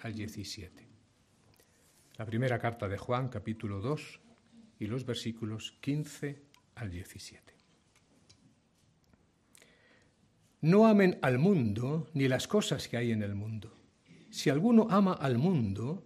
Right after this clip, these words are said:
el amor al Padre no está en él, porque nada de lo que hay en el mundo, los deseos de la carne, los deseos de los ojos y la ostentación de las cosas que uno tiene, provienen del Padre, sino que provienen del mundo.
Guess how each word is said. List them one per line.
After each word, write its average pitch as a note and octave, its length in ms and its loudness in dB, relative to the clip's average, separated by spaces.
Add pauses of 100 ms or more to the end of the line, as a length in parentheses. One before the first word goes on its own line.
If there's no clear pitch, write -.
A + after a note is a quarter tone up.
(140)
el B2+ 160 0
amor E3+ 240 2
al G3+ 160 2
Padre C#3+ 320 2
no A#2 160 0
está A2 300 -6
en C3+ 80 -2
él, A2 320 -4 (540)
porque C3+ 280 0
nada A3+ 240 6
de F#3 140 6
lo D3 100 8
que D3+ 80 0
hay E3 140 8
en C#3+ 80 6
el A#2 120 4
mundo, C3 600 0 (560)
los A2 220 -6
deseos C3+ 400 0
de B2+ 80 0
la A2+ 100 0
carne, C3 640 -4
los G#2+ 160 -8
deseos C#3 460 2
de A#2+ 80 -2
los G#2 260 -8
ojos - 480 -10 (340)
y D3+ 120 -4
la C3 100 0
ostentación C#3+ 760 2
de F3 120 4
las C#3+ 160 -2
cosas - 340 -4
que - 120 -4
uno E3+ 260 0
tiene, D3+ 400 -2 (320)
provienen C3 500 4
del G2+ 180 -4
Padre, F2 440 -8 (340)
sino A2+ 260 -2
que E3 120 2
provienen D3+ 580 0 (300)
del G#2+ 200 -4
mundo. A2+ 540 -2